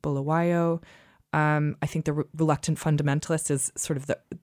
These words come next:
the, a perfect <laughs> example of that, is, is shows it sort of counters that narrative of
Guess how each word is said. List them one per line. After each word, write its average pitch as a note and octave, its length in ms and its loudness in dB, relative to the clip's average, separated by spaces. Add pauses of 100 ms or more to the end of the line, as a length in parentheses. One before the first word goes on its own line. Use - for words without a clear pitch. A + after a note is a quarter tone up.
(280)
the, - 180 -2
a C#3+ 60 -2
perfect - 540 0
<laughs> G#3 60 0
example G3 400 8
of G#3+ 120 4
that, A3+ 320 4
is, E3 280 6
is D#3 220 0
shows D#3 440 0 (440)
it E3 120 2
sort E3 180 2
of - 120 -6
counters F3+ 640 0
that F#3 200 2
narrative F#3 540 2
of D#3 240 0